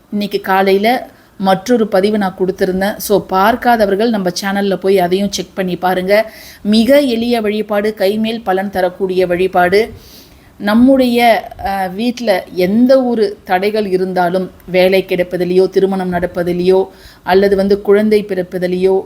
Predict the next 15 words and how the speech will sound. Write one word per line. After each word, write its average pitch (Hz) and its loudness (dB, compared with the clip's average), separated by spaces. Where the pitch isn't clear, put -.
அஹ், - -20
அல்லது 180 0
நம்முடைய 202 2
உடல் 196 0
ஆரோக்கியத்துல 190 0
ஏதாவது 214 2
ஒரு 202 0
சிக்கல், 220 -2
தடங்கள் 202 0
இருந்துச்சுன்னா, 190 0
நிச்சயமாக 214 0
இந்த 190 -2
மஞ்சள் 185 -2
வழிபாட்டை 185 0
ஆடி 214 0